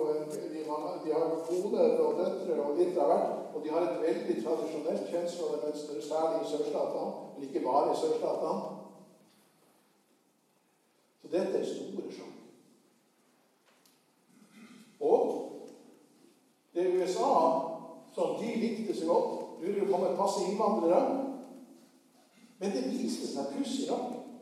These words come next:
at det er ingen sammenheng mellom mange innvandrere i et strøk og tilhengere av Donald Trump. Det er nesten omvendt.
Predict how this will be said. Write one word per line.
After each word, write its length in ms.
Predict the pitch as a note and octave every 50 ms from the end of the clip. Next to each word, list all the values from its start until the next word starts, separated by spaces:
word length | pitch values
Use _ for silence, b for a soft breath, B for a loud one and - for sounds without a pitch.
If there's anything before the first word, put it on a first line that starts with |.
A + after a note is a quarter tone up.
| - - - - - F#3
at 100 | - G#3+
det 60 | G3+
er 300 | - - - - - - -
ingen 320 | - - - - - -
sammenheng 640 | - - - E3 - G#3 B3 B3 A3 G3 - - - - -
mellom 300 | A#3+ - - - - -
mange 320 | - - A3 A3+ - A3+ - - - -
innvandrere 720 | - - A#3 A3 F3+ - - - C3+ C3 C3+ C3 C3 C3
i 80 | C3+
et 100 | C3+ -
strøk 760 | - - D#3 D3+ C#3+ D3 D3 C#3+ - - - - - - - -
og 100 | - -
tilhengere 540 | - E3 E3+ E3 D3+ C#3+ - E3+ D#3+ - - A#2+ A#2 - - - - - - - - -
av 140 | - C3+ -
Donald 300 | C#3 C3+ C#3 C#3 C3+ -
Trump. 320 | C3 B2+ A#2+ - - - -
Det 80 | E3+
er 80 | F3 A3
nesten 320 | A#3 - - - - -
omvendt. 320 | - C3+ - - - -